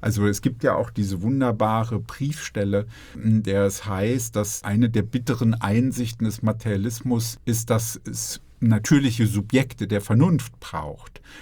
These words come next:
Also ich habe dann die Rückkehr immer so gedeutet, dass es sich eben wirklich um eine Praxis handelt, wie geben wir dieses Wissen weiter,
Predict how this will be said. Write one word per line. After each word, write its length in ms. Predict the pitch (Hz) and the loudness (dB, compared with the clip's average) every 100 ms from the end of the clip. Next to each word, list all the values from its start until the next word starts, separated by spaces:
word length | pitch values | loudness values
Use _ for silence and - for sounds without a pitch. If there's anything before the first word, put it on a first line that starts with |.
| - | -6
Also 300 | 120 113 120 | 0 2 4
ich 180 | 113 139 | 4 2
habe 120 | 120 - | 0 0
dann 320 | 123 123 123 107 | 4 4 4 2
die 120 | 110 | 2
Rückkehr 800 | 117 185 - - 117 107 104 - - | 4 4 2 -2 2 4 4 2 0
immer 280 | 131 139 127 | 4 6 6
so 280 | 98 120 165 | 6 4 4
gedeutet, 760 | 135 - 95 98 117 117 151 151 - | 2 4 6 6 4 0 -4 -4 -2
dass 240 | 110 113 | 0 0
es 140 | 120 117 | -2 -2
sich 240 | 113 117 | -2 0
eben 300 | 120 113 110 | -2 2 2
wirklich 340 | 117 117 120 113 | 2 -2 -6 0
um 140 | 113 | 2
eine 100 | 110 | 2
Praxis 680 | 113 - 113 - 123 117 - | 0 -8 -8 -6 -6 -6 -2
handelt, 500 | 120 120 117 117 - - - - - 90 | 0 2 2 0 -4 -16 -20 -20 -20 -14
wie 360 | 87 95 139 156 | -6 0 2 2
geben 560 | 131 143 147 127 127 | 4 4 6 4 2
wir 160 | 117 127 | 4 4
dieses 640 | 113 117 110 98 - 92 | 4 2 2 0 -2 0
Wissen 500 | 120 175 - 92 76 - - - - - - | 2 4 2 -2 -2 -10 -20 -20 -20 -20 -16
weiter, 600 | 87 107 117 165 165 95 | -2 2 6 4 2 -4